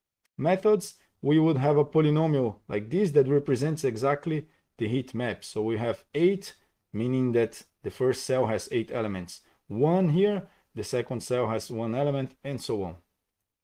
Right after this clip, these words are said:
We implemented both the full domain and the split domain methods using C plus plus,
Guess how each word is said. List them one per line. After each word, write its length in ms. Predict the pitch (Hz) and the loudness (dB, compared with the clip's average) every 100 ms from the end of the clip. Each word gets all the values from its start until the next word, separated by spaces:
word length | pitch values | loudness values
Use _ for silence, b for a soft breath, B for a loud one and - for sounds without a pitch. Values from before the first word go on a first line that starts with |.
| _ _ _ | _ _ _
We 160 | 139 139 | -2 0
implemented 800 | 147 147 139 160 156 156 135 - _ _ _ _ | 4 4 4 2 2 2 0 -4 _ _ _ _
both 300 | 127 160 147 | 2 4 2
the 760 | 127 123 123 120 117 113 107 104 _ _ _ _ _ _ _ _ _ | 0 2 4 2 -2 -4 -6 -10 _ _ _ _ _ _ _ _ _
full 200 | - 185 | 0 6
domain 380 | 175 165 170 170 | 6 6 4 4
and 100 | 147 | 4
the 100 | 131 | 2
split 540 | 123 - 147 156 151 - | 2 -2 0 0 0 -4
domain 340 | 131 131 147 131 | -2 0 2 0
methods 640 | 151 175 196 180 - - | 0 0 -2 -2 -8 -14
using 420 | 135 131 135 131 120 | -10 -4 -4 -4 -6
C 160 | - | -8
plus 220 | 123 120 | -6 -6
plus, 520 | - 135 185 - - | -4 -4 -4 -6 -16